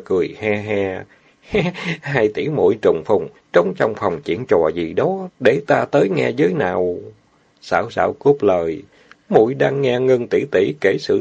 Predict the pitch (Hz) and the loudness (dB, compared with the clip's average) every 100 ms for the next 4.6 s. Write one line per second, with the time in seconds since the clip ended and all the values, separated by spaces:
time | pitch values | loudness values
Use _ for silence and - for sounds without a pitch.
0 | - 202 - 135 120 113 87 - 151 165 | -2 -4 -2 -2 0 -2 -2 0 2 4
1 | 127 127 135 202 208 _ - 151 - 107 | 2 4 2 0 -6 _ -4 0 0 0
2 | 123 123 120 123 _ _ 147 143 127 143 | 0 2 0 -6 _ _ 4 4 6 2
3 | 127 120 92 - 131 123 123 - - 101 | 2 0 0 2 0 2 2 0 0 -4
4 | 147 165 85 98 90 | -2 -2 0 0 0